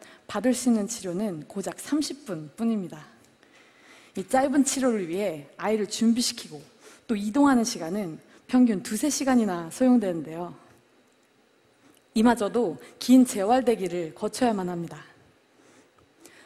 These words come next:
그렇다면 환자는 어떨까요? 아이는 반복적이고 지루한 치료에 전혀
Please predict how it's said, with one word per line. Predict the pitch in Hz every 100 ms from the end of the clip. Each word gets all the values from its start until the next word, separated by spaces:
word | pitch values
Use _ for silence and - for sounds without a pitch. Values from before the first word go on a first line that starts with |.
| _
그렇다면 | - 262 269 262
환자는 | 262 339 330 277 202 165
어떨까요? | 185 185 - 165 170 156 139 - _ _ _ _ _ - - - _ _
아이는 | 170 214 214 240 170 160
반복적이고 | - 220 294 - 285 254 233
지루한 | 226 - 220 247 262 233
치료에 | - 170 190 185 147 -
전혀 | - 214 233 160